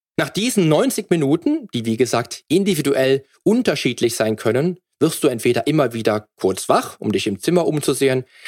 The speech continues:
auf die Uhr zu schauen oder dich einfach zu drehen und schläfst danach aber recht flott wieder ein.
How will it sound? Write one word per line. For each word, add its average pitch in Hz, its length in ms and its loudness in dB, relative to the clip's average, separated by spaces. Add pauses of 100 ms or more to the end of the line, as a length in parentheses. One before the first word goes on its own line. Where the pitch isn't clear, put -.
(100)
auf - 140 -2
die 151 160 -8
Uhr 226 180 2
zu - 160 -2
schauen 135 320 2
oder 120 200 0
dich 117 200 -4
einfach 123 240 -2
zu - 160 -4
drehen 151 420 0 (460)
und 127 120 -2
schläfst 131 360 0
danach 151 480 2 (260)
aber 120 220 2
recht 113 280 -6
flott - 280 -2
wieder 120 240 0
ein. 85 360 -6